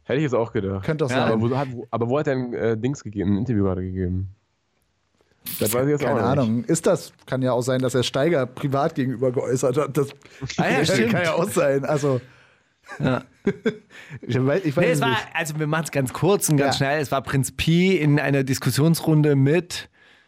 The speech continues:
Speaker 3: Manuelsen und bei hiphop punkt de, die bald veröffentlicht wird, aber das, äh, dieses Zitat ist schon mal geleakt worden.
Speaker 2: Nice, da freue ich mich schon drauf. Das wird gut werden. Mhm.
Speaker 3: So, Mauli, du?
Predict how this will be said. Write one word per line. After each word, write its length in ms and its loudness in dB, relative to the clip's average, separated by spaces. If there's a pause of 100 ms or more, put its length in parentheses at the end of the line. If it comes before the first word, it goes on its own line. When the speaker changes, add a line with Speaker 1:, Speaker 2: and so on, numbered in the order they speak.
(140)
Speaker 3:
Manuelsen 920 2 (100)
und 680 2
bei 160 0
hiphop 340 0
punkt 40 -2
de, 380 2
die 120 2
bald 240 -2
veröffentlicht 480 0
wird, 260 2
aber 220 0
das, 300 -2
äh, 680 -2
dieses 320 -2
Zitat 380 -4
ist 100 -4
schon 400 0
mal 300 -2
geleakt 340 -4
worden. 340 -8 (180)
Speaker 2:
Nice, 400 -6
da 120 -2
freue 260 0
ich 60 -2
mich 120 -10
schon 160 -12
drauf. 420 -14
Das 180 -8
wird 120 -4 (180)
gut 220 -2
werden. 320 -4
Mhm. 380 -2 (1500)
Speaker 3:
So, 320 4
Mauli, 340 2
du? 280 4